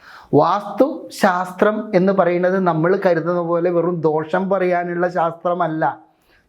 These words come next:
ചുറ്റളവ് നോക്കാൻ വേണ്ടിയിട്ടുള്ള ശാസ്ത്രം മാത്രമല്ല. business-ിൽ വാസ്തു അപ്ലൈ ചെയ്യാം. കഴിഞ്ഞ മുപ്പതോളം വർഷമായിട്ട് ബിസിനസ് വാസ്തു, ഫാക്ടറി വാസ്തു, ഇൻഡസ്ട്രിയൽ വാസ്തു,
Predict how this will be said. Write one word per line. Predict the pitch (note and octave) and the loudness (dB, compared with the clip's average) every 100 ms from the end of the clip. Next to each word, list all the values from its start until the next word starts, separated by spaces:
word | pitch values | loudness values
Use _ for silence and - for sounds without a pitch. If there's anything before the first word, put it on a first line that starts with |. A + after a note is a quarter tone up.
| - | -6
ചുറ്റളവ് | G#3+ - B3 A#3 A#3 | -4 2 2 2 2
നോക്കാൻ | A3 G#3+ G#3+ G#3+ | 0 0 0 2
വേണ്ടിയിട്ടുള്ള | G#3+ G#3 G#3 G#3 G#3 | 2 2 0 2 2
ശാസ്ത്രം | G3 F#3+ G3 G3 | 2 0 -2 -2
മാത്രമല്ല. | F#3+ F#3 F#3 - G#3 G#3 F#3 E3 - - _ - - _ _ - C#3 | 0 -2 -4 -4 -2 0 0 -2 -2 -10 _ -20 -20 _ _ 2 4
business-ിൽ | G#3+ G#3 C4+ C#4+ D#4+ | 4 4 2 2 2
വാസ്തു | E4 D4 B3+ B3 C#4 | 2 2 0 0 0
അപ്ലൈ | B3+ B3+ A#3+ | 2 2 2
ചെയ്യാം. | A3 G3+ D#3+ A#2+ - _ _ _ _ _ _ _ _ _ _ - | 2 2 2 0 -8 _ _ _ _ _ _ _ _ _ _ 0
കഴിഞ്ഞ | F3 E3+ E3 F#3 A3+ - - - - _ - | 2 2 2 2 0 -6 -10 -16 -20 _ 0
മുപ്പതോളം | C3 C3 C#3+ D#3+ F#3 | 2 4 2 2 2
വർഷമായിട്ട് | F#3 E3+ - F3+ E3+ D#3 E3+ A3 | 2 0 0 2 2 2 0 0
ബിസിനസ് | C#3 D#3+ G3 G#3+ G#3+ F#3 | -2 -2 0 0 2 2
വാസ്തു, | F3 D#3+ D#3 - E3+ - - _ - - | 2 0 -6 -2 -4 -4 -16 _ -4 0
ഫാക്ടറി | E3+ F#3 - - A3 F#3+ | 0 0 -2 0 2 4
വാസ്തു, | D#3 D3+ - - G3+ - - _ | 2 0 -2 -2 -2 -4 -18 _
ഇൻഡസ്ട്രിയൽ | E3+ F#3 F#3 A3 A3 G#3 G#3 E3+ D#3 | 0 2 2 2 0 2 2 2 2
വാസ്തു, | D3+ D3 - F#3 C4 | 0 -4 -2 0 0